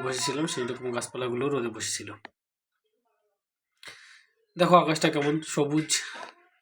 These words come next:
রোদ উঠেছে আজকে। ভাবছিলাম রোদ উঠবে না, কোনো ঠিক নেই, তো রোদ উঠেছে, অসাধারণ ভালো লাগছে, পরিবেশটা খুব সুন্দর, গাছপালাগুলো আনন্দে আছে বলে মনে হচ্ছে,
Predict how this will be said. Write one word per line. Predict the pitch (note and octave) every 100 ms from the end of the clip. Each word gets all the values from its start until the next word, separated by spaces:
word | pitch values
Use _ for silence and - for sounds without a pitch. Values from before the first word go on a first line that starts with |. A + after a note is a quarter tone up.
| _ _ _ _ _ _ _ _ _ _ - - - _ D3+
রোদ | D#3 D3
উঠেছে | D3 D3+ D3
আজকে। | C3 D3+ F3 - - - - - _ - - -
ভাবছিলাম | E3+ F3+ F3 D#3
রোদ | D3+ C#3+
উঠবে | C#3 C#3
না, | C3+ -
কোনো | C3 B2
ঠিক | C3+ A#2+
নেই, | A#2 D#3 _ _ _ _ _ _ - -
তো | C#3+
রোদ | C#3+ C#3+
উঠেছে, | C3+ C3+ C3 - - -
অসাধারণ | C#3 C3 C3 B2
ভালো | C3+ B2
লাগছে, | A2 - - - - - - - _ _ _ -
পরিবেশটা | C#3+ C#3 C#3+ C#3
খুব | D3+ -
সুন্দর, | B2+ A#2+ A#2+ - - C#3+
গাছপালাগুলো | C3+ - C#3 C3+ C3 C3+ C3 B2+ _ _ B2
আনন্দে | C#3 D3+ C#3+
আছে | C3 C#3
বলে | C3 B2
মনে | A#2+
হচ্ছে, | A2 -